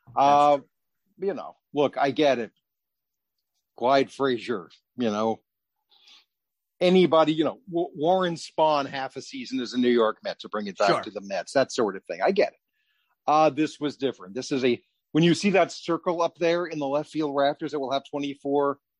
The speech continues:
Speaker 2: consider it a circle of one. There is one player for whom you do that sort of thing. And I think Howie Rose and whoever <laughs> signed off on all of this,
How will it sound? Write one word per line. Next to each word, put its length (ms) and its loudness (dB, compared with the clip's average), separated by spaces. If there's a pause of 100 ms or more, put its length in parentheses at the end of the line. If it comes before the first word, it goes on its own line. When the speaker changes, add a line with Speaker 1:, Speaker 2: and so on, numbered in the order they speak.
(160)
Speaker 2:
consider 360 2
it 60 2
a 40 -2
circle 440 -8
of 100 -10
one. 400 -8 (160)
There 160 6
is 120 4
one 440 4
player 500 0
for 100 -6
whom 400 -6 (880)
you 140 4
do 220 6
that 200 2
sort 280 0
of 100 -8
thing. 400 -4 (400)
And 120 0
I 100 4
think 260 2
Howie 640 2 (420)
Rose 560 -2 (180)
and 840 -8 (280)
whoever 440 6 (340)
<laughs> 340 -14
signed 420 4
off 260 4
on 120 -2
all 240 -2
of 100 -12
this, 200 -8